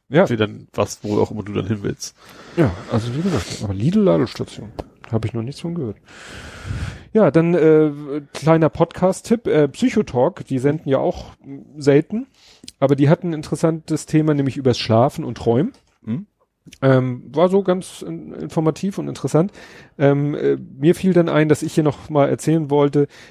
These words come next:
Speaker 1: ich, äh, mit meiner Fitbit, die zeichnet ja auch immer meinen Schlaf auf.
Speaker 2: Ja.
Speaker 1: Und da haben die irgendwo einen Bug drinne, weil, äh, der zeigt mir immer an, so, du hast geschlafen von dann bis dann.
Speaker 2: Mhm.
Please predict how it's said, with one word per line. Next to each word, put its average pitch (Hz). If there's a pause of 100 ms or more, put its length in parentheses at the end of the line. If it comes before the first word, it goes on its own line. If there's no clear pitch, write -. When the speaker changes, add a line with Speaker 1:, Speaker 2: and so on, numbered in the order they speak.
(100)
Speaker 1:
ich, -
äh, 127
mit 123
meiner 127
Fitbit, -
die 135
zeichnet 147
ja 131
auch 143
immer 131
meinen 120
Schlaf 123
auf. 92
Speaker 2:
Ja. 123 (760)
Speaker 1:
Und 135
da 123
haben 156
die 151
irgendwo 143
einen 127
Bug -
drinne, 120 (560)
weil, 135
äh, - (100)
der 131
zeigt -
mir 135
immer 123
an, 185
so, 156
du 131
hast 135
geschlafen 131
von 110 (120)
dann 175 (520)
bis 123
dann. 131
Speaker 2:
Mhm. 127